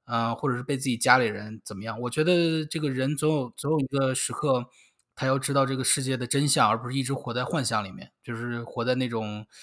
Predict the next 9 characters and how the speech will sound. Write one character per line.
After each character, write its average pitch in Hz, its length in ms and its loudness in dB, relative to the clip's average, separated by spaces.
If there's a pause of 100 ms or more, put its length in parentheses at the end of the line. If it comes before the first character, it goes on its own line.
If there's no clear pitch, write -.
(240)
呃 107 540 -2
，V 143 220 6
R 117 200 10
的 139 100 2
世 135 200 -2
界 120 160 0
里 107 120 -6
面。 92 160 -20 (400)
嗯， 110 580 -2